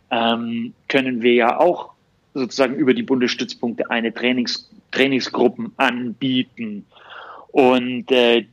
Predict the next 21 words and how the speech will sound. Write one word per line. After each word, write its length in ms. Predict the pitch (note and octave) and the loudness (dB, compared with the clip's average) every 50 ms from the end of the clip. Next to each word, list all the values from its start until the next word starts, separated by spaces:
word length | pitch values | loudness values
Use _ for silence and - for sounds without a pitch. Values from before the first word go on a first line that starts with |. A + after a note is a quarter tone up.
| _ - | _ -16
was 360 | - B2 A2 C3+ - - - | -6 -2 -2 -2 -2 -2 -2
dabei 320 | - G#2+ A#2 C3+ D#3+ D#3+ | 0 2 4 4 4 4
das 200 | C#3+ C#3+ - - | 4 2 -2 -4
Entscheidende 580 | - - C#3+ A#2+ - B2 A2+ A#2+ C#3 C3+ C#3 C#3+ | -8 -6 -4 -2 0 2 2 2 2 0 -2 -4
ist, 140 | C#3+ - - | -4 -4 -8
ist 120 | C3 - | -8 -6
natürlich, 320 | C3 A#2 - - B2+ A#2+ - | -6 -6 -4 -4 -4 -4 -4
du 100 | B2+ A2 | -4 -4
brauchst 260 | G#2 B2+ A#2+ - - A#2 | -2 -4 -4 -4 -6 -10
ein 60 | G#2 | -4
paar 160 | - A#2 A#2+ | 0 0 2
Leute 260 | A#2+ A#2+ A#2 A2 - A2+ | 2 0 -2 -2 -4 -8
mit 160 | A2 G2 - | -10 -10 -8
Qualität, 760 | - - G#2 G2+ G2+ G2+ - - - G#2 G2+ A#2 D#3 F3+ - _ _ _ _ _ _ - | -6 -4 -4 -4 -6 -8 -10 -6 -2 0 2 4 2 2 0 _ _ _ _ _ _ -8
die 140 | B2+ B2+ A#2 | -6 -4 0
dann 400 | - B2+ A#2 A#2 A#2 A#2 A#2+ - - - | 2 2 2 0 -2 -6 -8 -10 -10 -8
sozusagen 480 | - A2+ - A2 A2 A#2 A2+ A2 A2 | -8 -8 -6 -2 0 0 0 0 0
da 100 | G#2 A2 | -2 -2
den 160 | G#2 A2 G#2+ | -2 -2 -2
Rest 300 | G#2+ A2+ A2+ - - - | -2 -2 -2 -4 -2 0
mitziehen. 480 | D#3+ F3+ F3 - - A#2+ G#2+ F#2+ F#2+ | 0 0 0 0 -2 -2 -2 -4 -6